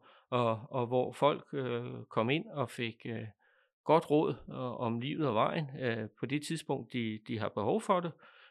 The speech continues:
Øh, og at, øh, at vi får en, en, øh, et langt større tilsyn fra ho-, øh, fra hospicepersonale ud på vores plejecenter, og i særdeleshed på vores demensplejecentre, fordi dem føler jeg egentlig, at vi,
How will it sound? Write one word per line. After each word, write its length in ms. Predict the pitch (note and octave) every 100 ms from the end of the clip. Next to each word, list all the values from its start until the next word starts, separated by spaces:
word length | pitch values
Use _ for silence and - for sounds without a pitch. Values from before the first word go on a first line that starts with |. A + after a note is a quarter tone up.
| -
Øh, 460 | B2+ B2+ A#2 A2+ A2+
og 520 | - B2 A2 G#2+ B2
at, 220 | G#2+ -
øh, 240 | A#2 A2 G2+ G2+ _ _ _ _ - - - _ -
at 200 | D3 C#3
vi 80 |
får 360 | B2+ D#3 D#3+ D3
en, 260 | A#2+ A#2+ A#2
en, 360 | B2+ A2+ A2
øh, 200 | G#2+ G#2 G2+ - _
et 180 | E3+ A#2
langt 300 | B2+ E3 -
større 440 | - - B2 C#3+ D#3
tilsyn 560 | - E3+ F3 F3+ C3+ B2+
fra 300 | - A#2 G#2+
ho-, 260 | G#2+ - C3+
øh, 300 | A#2 A#2+ C3+
fra 140 | C3+
hospicepersonale 1040 | B2 D#3 - C3+ - A2 - A#2 A2+ A#2+ A#2+ _ _ _
ud 220 | E3+ D#3+ -
på 120 | D3
vores 260 | A2+ G#2+ G2
plejecenter, 600 | B2 C#3 F#3 D#3+ C3 B2+ - _ _
og 200 | - A#2+
i 60 | A#2+
særdeleshed 720 | - B2+ E3 G3 D3 - C#3+ -
på 120 | B2+
vores 280 | A2 G#2 -
demensplejecentre, 960 | A#2 A#2+ D3+ - B2 A#2 - A2 G#2
fordi 440 | A#2 A2+ A#2+ A2+ - - - -
dem 120 | E3
føler 300 | D#3 F3 D3
jeg 140 | G#2+
egentlig, 300 | A2 C#3 C#3
at 140 | G#2+ A2
vi, 240 | A2 G2+